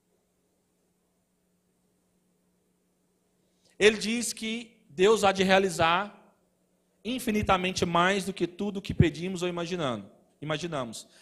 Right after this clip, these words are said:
de acordo com o seu poder que age em quem? Esse poder de Deus age em quem, irmão? Em nós. Aí ele fala o seguinte, "A ele seja a glória na igreja e em Cristo Jesus por todas as, por toda a eternidade também."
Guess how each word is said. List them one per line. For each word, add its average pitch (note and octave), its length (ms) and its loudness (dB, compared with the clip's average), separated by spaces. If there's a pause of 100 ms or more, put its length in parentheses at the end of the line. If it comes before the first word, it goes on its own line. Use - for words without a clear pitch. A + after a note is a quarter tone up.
de D3 100 -2
acordo F#3+ 340 2
com F#3+ 120 -6
o F3 40 -6
seu G3 180 -2
poder F3+ 320 -2
que F3+ 140 -4
age F3+ 220 0
em F#3 40 -12
quem? C#3 320 -6 (1500)
Esse E3+ 220 0
poder F#3 360 2
de E3+ 100 -8
Deus F3+ 260 0
age G3 200 -2
em G3 40 -12
quem, F#3+ 180 -6
irmão? D3+ 240 -14 (720)
Em G3+ 140 -2
nós. G3 440 4 (500)
Aí F3+ 160 6
ele B3+ 120 4
fala A#3+ 240 2
o A#3+ 40 0
seguinte, A3 440 -8
"A F#3+ 120 4
ele G#3 160 4
seja G3 220 0
a F#3 40 0
glória F#3+ 280 0
na E3+ 80 -6
igreja A#3+ 640 2 (340)
e F3+ 100 -6
em F#3 100 -4
Cristo A3 300 -6
Jesus G#3+ 240 -2
por B3+ 200 -6
todas B3 400 2
as, C4 420 2 (1300)
por C#4 200 2
toda C4+ 460 4
a A#3+ 80 2
eternidade A#3+ 800 0
também." G#3 460 -6